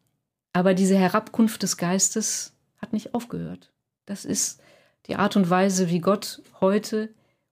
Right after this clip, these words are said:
unter uns Menschen gegenwärtig ist, wirkt, uns an alles erinnert, was Jesus uns gesagt hat, uns zum Vater führt.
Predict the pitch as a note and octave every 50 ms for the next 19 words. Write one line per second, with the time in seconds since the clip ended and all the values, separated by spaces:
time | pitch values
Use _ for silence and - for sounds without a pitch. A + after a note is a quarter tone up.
0 | _ - G#3+ A3 A3 A3 F3+ F#3 E3+ - - F#3 F3+ F3+ F3+ F3 - - F3+ F3+
1 | F3 F3 - _ _ - E3 F#3+ F#3 F3+ E3 F3 F#3 F#3 G#3 G3+ - - F#3+ F#3+
2 | - E3+ D#3+ E3+ F#3 F#3+ G#3 G#3+ A3 - - - _ _ _ _ _ _ _ _
3 | _ _ - F#3+ F#3+ F3+ - - F3+ F3+ - F#3+ F#3+ F#3+ F3+ - F3+ F3 E3+ F3
4 | E3+ E3+ F3 E3 - - D#3 D#3 D#3 E3+ E3 - F#3 F3+ - - G#3 F#3+ F#3 G3+
5 | G3+ G#3 G3+ - - G3+ G3+ G3+ G3+ - - F3+ E3 E3 - - G#3 G#3 G3+ -
6 | G#3 G3+ G3+ - G3+ F#3+ - - - F#3+ F#3+ F#3 F#3 - -